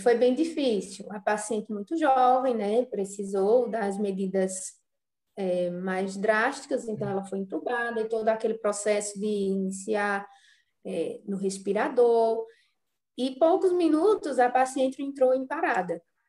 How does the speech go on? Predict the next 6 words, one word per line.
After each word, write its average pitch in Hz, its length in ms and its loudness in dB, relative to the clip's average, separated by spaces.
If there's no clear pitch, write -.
né? 202 80 -12
Teve 196 180 -4
uma 202 140 -6
parada 208 400 -2
cardiorrespiratória. 226 1300 -2
Infelizmente, 339 1120 4